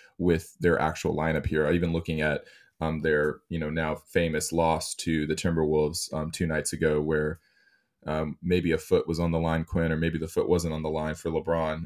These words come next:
Um, but even looking at what they rolled out, they ran out Taurean Prince and LeBron James at the guard positions, which, of course,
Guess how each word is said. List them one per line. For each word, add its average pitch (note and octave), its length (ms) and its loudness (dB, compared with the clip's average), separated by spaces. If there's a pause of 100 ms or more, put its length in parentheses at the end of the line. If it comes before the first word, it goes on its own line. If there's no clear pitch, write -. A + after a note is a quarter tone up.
Um, E2+ 200 -2
but F#2+ 100 0
even A2+ 180 2
looking G2 260 0
at F#2+ 100 2
what F2 120 2
they F2+ 100 4
rolled E2 240 2
out, E2 220 4
they F2+ 100 4
ran G2+ 300 4
out F#2 260 2
Taurean G#2 380 4
Prince F2 520 0 (200)
and F#2 100 2
LeBron F2+ 400 4
James E2+ 560 0
at E2+ 80 0
the F2+ 80 -2
guard E2+ 320 2
positions, D#2 640 -4
which, F#2 140 -2
of F2 100 -8
course, E2+ 340 0